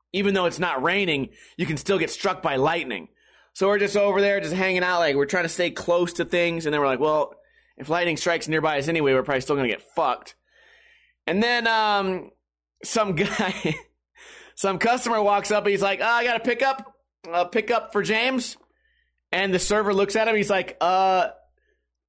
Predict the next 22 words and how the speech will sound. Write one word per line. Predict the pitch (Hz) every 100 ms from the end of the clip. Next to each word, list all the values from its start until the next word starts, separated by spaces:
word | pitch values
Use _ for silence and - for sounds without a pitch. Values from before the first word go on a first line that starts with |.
| _ - -
the | 147 180
building | 135 208 233 220
has | 185 175
collapsed. | - 170 175 165 - - -
There's, | 139 127
we're | 135
not | 170 170
doing | 170 156
pickups | 175 139 104 -
anymore." | 113 113
And | 117
he's | 127
like, | 143 -
"Yeah, | 185 185 185 147
I |
got, | 170 185
like, | 185 -
two | 208
ramens, | 190 202 202 208 202 -
pickup | - 190 196
for | 180
James." | 175 208 226 214